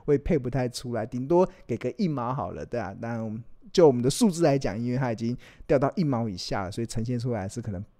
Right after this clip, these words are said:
不配出来。不过从星光金现在目前董座的态度，应该还是多多少少啦，可能会用资本公积 <laughs> 来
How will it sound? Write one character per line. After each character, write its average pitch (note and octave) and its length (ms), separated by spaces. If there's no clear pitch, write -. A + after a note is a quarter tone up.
不 D3+ 80
配 F#3+ 200
出 C#3+ 220
来。 G#2+ 160
不 D#3+ 100
过 A3 120
从 F3 220
星 A#3 180
光 A3+ 160
金 A3 80
现 A3 160
在 G#3 60
目 G#3+ 160
前 D#3+ 220
董 A#2+ 240
座 A3 200
的 D3+ 80
态 D3 240
度， C3 220
应 C#3 140
该 D3 80
还 B2 180
是 D#3 140
多 F#3+ 240
多 G#3 180
少 D3 240
少 B2+ 240
啦， F2+ 180
可 A#2+ 120
能 A2+ 100
会 C#3+ 140
用 C#3 260
资 B3 260
本 E3+ 220
公 C3+ 260
积 - 160
<laughs> - 140
来 A2+ 200